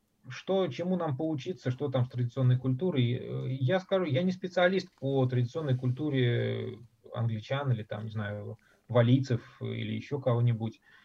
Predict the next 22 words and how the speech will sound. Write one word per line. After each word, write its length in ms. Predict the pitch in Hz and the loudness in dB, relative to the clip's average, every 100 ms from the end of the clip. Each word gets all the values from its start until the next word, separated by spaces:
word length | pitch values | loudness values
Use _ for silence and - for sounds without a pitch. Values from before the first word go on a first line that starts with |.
| _ - | _ -4
А, 560 | 113 113 113 113 110 | 0 2 2 2 2
у 220 | 120 123 | 0 2
них 240 | 135 185 - | 2 2 -2
там 460 | 156 165 135 123 | -2 0 2 2
свои 300 | 120 120 131 | 2 2 0
какие-то, 880 | - 127 131 135 127 110 107 107 107 - _ | 0 -4 -2 -2 0 0 0 -2 -8 -14 _
э, 600 | - - - 123 123 127 127 | -20 -20 -16 -12 -8 -8 -4
особенности, 680 | 123 - 143 131 123 - 107 | -4 -2 0 4 4 2 -10
свои 280 | - 120 95 | -2 -2 0
проблемы, 480 | 120 113 123 123 117 | 0 4 6 4 4
свои 240 | 120 135 | 0 -2
конфликты, 720 | 127 117 - 117 120 - 107 - - - _ | 0 -2 -2 -4 -4 -4 -4 -6 -20 -20 _
а, 560 | - 113 113 113 104 101 | -2 0 2 0 -2 -4
к 60 | - | 0
сожалению, 520 | 127 110 107 101 98 | 0 2 0 -2 -2
да, 120 | 117 | -2
без 160 | 104 - | -2 -4
конфликтов, 440 | 123 127 127 123 | -4 -2 -6 -6
к 40 | |
сожалению, 440 | - 120 113 104 101 | -6 -4 -2 -4 -6
никуда 380 | 104 - 131 131 | -10 -2 0 0
там. 240 | 120 110 | 0 -6